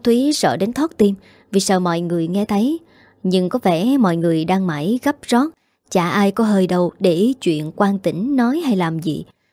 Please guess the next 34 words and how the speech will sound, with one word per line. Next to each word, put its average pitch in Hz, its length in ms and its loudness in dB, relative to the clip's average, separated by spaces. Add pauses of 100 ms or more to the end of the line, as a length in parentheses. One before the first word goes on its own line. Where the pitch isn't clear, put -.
(160)
Có 294 100 0
khi 269 140 2
nghe 220 200 2
thấy 247 300 0
còn 175 240 0
vờ 175 240 2
điếc 233 240 0
đó 240 140 0
chứ. 233 160 0 (1000)
Sau 247 220 2
bữa 202 140 4
ăn, 226 240 0 (180)
các 320 160 0
quan 233 200 4
nhà 190 160 0
ta 202 240 -2
tranh 202 240 -2
thủ 185 260 0
đi 214 100 0
hát 262 260 0
hò 185 220 0
tí 233 420 2
nhân 226 180 2
ngày 185 160 0
kỷ 185 220 -2
niệm 180 340 -2
ngành. 175 260 -6 (520)
Nay 202 340 2
cho 208 100 2
anh 196 160 2
em 196 220 0
xõa 170 320 -4
tới 226 180 0
bến. 220 280 0